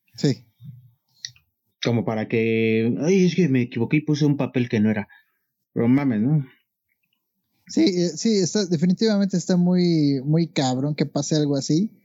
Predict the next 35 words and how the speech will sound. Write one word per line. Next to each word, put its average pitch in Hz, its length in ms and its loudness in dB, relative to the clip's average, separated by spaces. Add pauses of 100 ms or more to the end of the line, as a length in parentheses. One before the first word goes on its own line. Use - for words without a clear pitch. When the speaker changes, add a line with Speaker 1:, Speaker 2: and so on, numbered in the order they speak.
(240)
Speaker 1:
Y 165 120 2
qué - 100 0
tan 180 160 0
cabrón 170 300 0
estuvo 160 260 -2
que 208 100 -4
se 185 80 -2
volvió 131 300 0
tendencia 160 680 0
y 131 140 -2
se 135 80 -6
volvieron 131 400 0
memes 170 360 0
y 135 40 2
demás. 135 380 0 (300)
Speaker 2:
Ujú. 127 100 -4
Speaker 1:
Po-, 185 300 0
podríamos 185 880 0
poner 165 300 0
en 196 60 0
contexto 165 540 -2
a 151 60 0
la 143 100 -2
gente 160 240 -4
que 156 100 -4
no 147 100 0
ha - 20 0
visto 160 260 -2
ni 151 140 0
La 135 160 0
La 131 100 -2
Land, 151 300 -2 (180)
que 120 160 -2
lo 120 140 0
dudo 160 400 -2